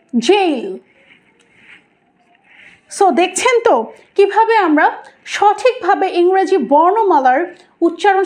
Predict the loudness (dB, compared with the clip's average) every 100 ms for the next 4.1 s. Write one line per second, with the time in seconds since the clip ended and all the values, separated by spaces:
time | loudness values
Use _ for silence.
0 | -2 -2 -2 -2 -4 -2 0 -2 -2 -4
1 | -4 -14 0 2 2 0 0 0 -2 -4
2 | 0 0 0 -4 _ -4 0 0 -4 -4
3 | 0 0 0 0 -2 0 0 0 0 0